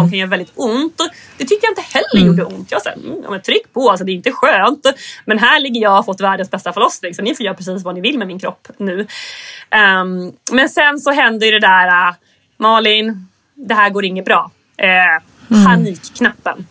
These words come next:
Speaker 1: trycker de på.
Speaker 2: Mm.
Speaker 1: Rusar in med
Speaker 2: Mm.
Speaker 1: folk och liksom, det blir för mycket blod. Eh, så då säger min barnmorska att, eh, "Malin, vi måste operera ut moderkakan nu. Det blöder alldeles för mycket."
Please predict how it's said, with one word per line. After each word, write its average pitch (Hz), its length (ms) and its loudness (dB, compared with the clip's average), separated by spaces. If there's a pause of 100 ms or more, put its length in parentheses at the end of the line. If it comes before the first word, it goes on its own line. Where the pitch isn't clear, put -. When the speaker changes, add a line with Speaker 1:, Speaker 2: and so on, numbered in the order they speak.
Speaker 1:
trycker 180 280 -4
de 185 120 -10
på. - 160 -6 (300)
Speaker 2:
Mm. 190 300 6
Speaker 1:
Rusar 277 280 4
in 262 120 2
med 254 100 0
Speaker 2:
Mm. 190 120 4
Speaker 1:
folk 240 360 2
och 214 80 0
liksom, 202 280 -2
det 196 60 -6
blir 196 100 -4
för 208 80 -6
mycket 202 220 -4
blod. 262 400 0 (420)
Eh, 196 300 2
så 214 100 -6
då 208 80 -4
säger 202 220 -2
min 185 120 -4
barnmorska 180 480 -2
att, - 400 -6
eh, 185 180 0
"Malin, 214 260 2
vi 220 60 -2
måste 220 180 -2
operera 190 580 0
ut 202 200 -6
moderkakan 170 480 -8
nu. 175 160 -4
Det 175 120 -8
blöder 175 340 -4
alldeles 175 400 -2
för 185 60 -12
mycket." - 280 -10